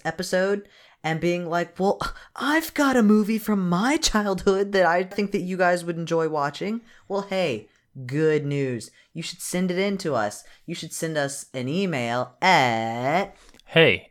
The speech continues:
Speaker 2: at indoorrecess dot club.
Speaker 1: That's right. Hey at indoorrecess dot club. What, what Xander did was great because he also gave me the damn link, so I didn't have to hunt for it.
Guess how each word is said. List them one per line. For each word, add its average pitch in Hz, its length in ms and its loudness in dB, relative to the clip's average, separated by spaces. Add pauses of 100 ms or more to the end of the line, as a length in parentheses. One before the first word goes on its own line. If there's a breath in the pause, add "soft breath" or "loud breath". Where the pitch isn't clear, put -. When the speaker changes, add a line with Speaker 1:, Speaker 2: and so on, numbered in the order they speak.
(160)
Speaker 2:
at 107 160 0
indoorrecess 101 640 -2
dot 107 180 0
club. 104 400 0
Speaker 1:
That's 220 240 -4
right. 240 460 6
Hey 170 400 2
at - 200 -6
indoorrecess 180 680 0
dot 151 220 2
club. 127 420 0
What, 147 200 -2
what 160 120 0
Xander 208 300 2
did 190 200 4
was 135 140 -4
great 175 340 8
because 165 220 -2
he 170 80 4
also 175 280 2
gave 156 300 2
me 156 220 -6
the - 180 -6
damn 135 380 0
link, 190 340 -4
so - 100 -4
I 139 80 2
didn't 165 160 0
have 165 140 -2
to 131 100 0
hunt 165 260 -4
for 185 220 2
it. 208 240 -2